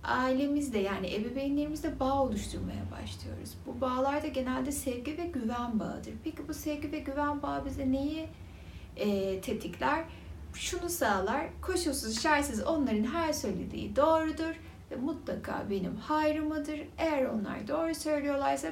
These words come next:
ben bunu hiç düşünmeden kabul etmeliyim der bilinçaltı. Peki sevgili bilinçaltımız, bunu kabul ederken benim hayatımda neyin nasıl olacağını aslında farkında olmadan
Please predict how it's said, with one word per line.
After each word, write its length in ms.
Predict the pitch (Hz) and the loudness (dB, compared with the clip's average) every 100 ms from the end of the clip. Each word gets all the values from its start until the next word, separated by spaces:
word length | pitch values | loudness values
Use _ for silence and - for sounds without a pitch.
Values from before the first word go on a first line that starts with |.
| - | 0
ben 280 | 339 320 247 | 4 4 2
bunu 120 | 233 | 0
hiç 380 | 233 247 339 - | 0 0 -2 -2
düşünmeden 720 | 285 - 349 294 240 285 285 | -4 -2 0 0 0 0 -2
kabul 320 | - 277 285 254 | -2 -2 2 0
etmeliyim 680 | 233 226 220 214 214 208 | 0 0 2 2 4 4
der 300 | 277 285 294 294 - | 2 2 0 -2 -4
bilinçaltı. 760 | 220 214 180 - - - - - - - - - - - | -2 0 -2 -4 -8 -10 -12 -16 -16 -16 -16 -16 -16 -6
Peki 260 | 370 - 214 | -4 -2 -2
sevgili 520 | 220 339 285 254 277 | -2 0 -2 -2 -4
bilinçaltımız, 960 | 240 220 208 - - - - - - - - - - - - - - - - - | -2 0 0 -2 -6 -8 -10 -10 -10 -12 -14 -14 -16 -16 -16 -16 -16 -14 -12 -6
bunu 260 | 262 311 | -2 -2
kabul 300 | 294 294 285 | 0 -2 0
ederken 580 | 269 277 285 285 277 - - - - - - - | 0 0 0 0 -2 -4 -4 -12 -16 -16 -14 -4
benim 240 | 247 339 | -2 0
hayatımda 1000 | 370 359 320 285 277 262 233 220 185 - - - - - - - 214 | -2 0 2 2 0 -2 2 2 2 -2 -6 -8 -10 -10 -12 -4 2
neyin 380 | 233 277 285 294 | 4 6 6 4
nasıl 240 | 302 311 | 4 2
olacağını 760 | 269 254 220 208 202 202 - - | 4 2 2 2 2 2 0 0
aslında 380 | 285 - 233 | -2 -2 -2
farkında 580 | 233 277 277 269 294 294 | 0 4 4 2 2 4
olmadan 560 | 294 262 208 226 302 | 4 4 2 2 0